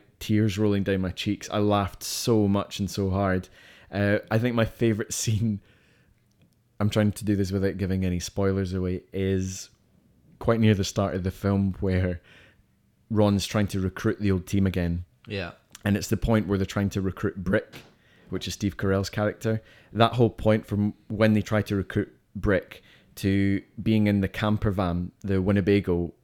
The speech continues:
Speaker 1: driving on cruise control.
Speaker 2: <laughs>
Speaker 1: And th-, there's, there's a section of conversation where Brick's trying to join in with them reminiscing,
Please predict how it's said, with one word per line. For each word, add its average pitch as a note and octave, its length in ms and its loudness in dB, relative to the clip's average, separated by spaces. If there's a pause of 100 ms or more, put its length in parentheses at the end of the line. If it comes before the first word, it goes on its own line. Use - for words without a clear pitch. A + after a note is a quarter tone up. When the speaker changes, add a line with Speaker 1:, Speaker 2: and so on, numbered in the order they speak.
(140)
Speaker 1:
driving G2 580 2 (400)
on G2+ 180 2
cruise G#2+ 300 -2
control. F2 540 -2
Speaker 2:
<laughs> G#2 40 -14 (420)
Speaker 1:
And F#2 320 0 (160)
th-, A2 140 -2
there's, A2 220 2 (100)
there's G#2+ 240 0
a G2+ 220 2 (240)
section A2+ 440 0
of F#2+ 120 -2
conversation G2+ 840 0
where F#2 160 0
Brick's F#2 540 -2
trying G#2 340 -2
to G2+ 140 -4
join G2 320 2
in G#2 220 2
with G2+ 180 -2
them G2 240 0
reminiscing, G#2+ 720 2